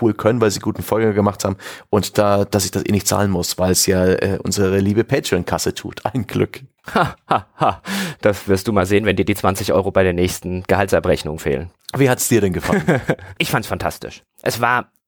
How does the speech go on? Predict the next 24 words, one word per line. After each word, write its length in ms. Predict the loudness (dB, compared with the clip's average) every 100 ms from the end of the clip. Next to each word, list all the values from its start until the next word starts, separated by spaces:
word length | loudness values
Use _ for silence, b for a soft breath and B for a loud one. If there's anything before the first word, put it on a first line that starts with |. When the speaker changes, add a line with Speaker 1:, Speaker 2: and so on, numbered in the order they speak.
| _ _ 0
Speaker 2:
definitiv 720 | 0 2 -2 0 2 0 0 0
der 120 | 2
beste 600 | 2 2 0 0 0 0
Walking 400 | 2 2 2 0
Simulator, 720 | 0 0 2 2 4 4 4 2
wenn 100 | 4
man 100 | 2
jetzt 200 | 2 -2
diesen 160 | 0
despektierlichen 840 | 0 0 -2 -2 2 4 4 2 -2
und 120 | 0
eigentlich 280 | 0 0 -2
ziemlich 280 | -4 -4
gruseligen 500 | -4 -2 0 0 0
Begriff 380 | -2 0 0 0 B B B
verwenden 500 | -2 2 2 0 0
möchte, 420 | 2 2 2 2
den 240 | 4 4 4
ich 140 | 2
seit 260 | 2 0 2
Gone 220 | 0 2
Home 200 | -2 -2
gespielt 480 | -6 -2 2 2 4
habe. 340 | 4 2 0